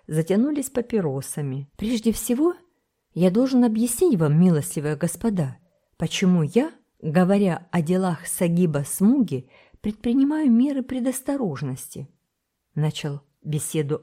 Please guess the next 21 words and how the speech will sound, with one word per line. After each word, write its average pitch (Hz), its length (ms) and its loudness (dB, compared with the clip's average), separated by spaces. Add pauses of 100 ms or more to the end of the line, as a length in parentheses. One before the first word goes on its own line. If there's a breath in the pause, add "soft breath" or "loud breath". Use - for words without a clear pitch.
Аббас. 139 600 -2 (100)
Дело 170 280 0
в - 100 -12
том, 269 320 -2 (160 loud breath)
что - 220 -2
мой 226 180 4
знакомый, 220 680 0 (120)
досточтимый 196 1000 0
пандит 196 760 2
Давасарман, 139 1080 -4 (280 soft breath)
просил 359 420 0
меня 269 420 0
от 233 140 -4 (220)
имени 254 340 4
Сагиба 233 580 0
Смуги 170 800 -2 (480)
сохранить 247 680 2
для 214 200 4
его 233 280 2
друзей 208 460 0
письмо 262 580 -2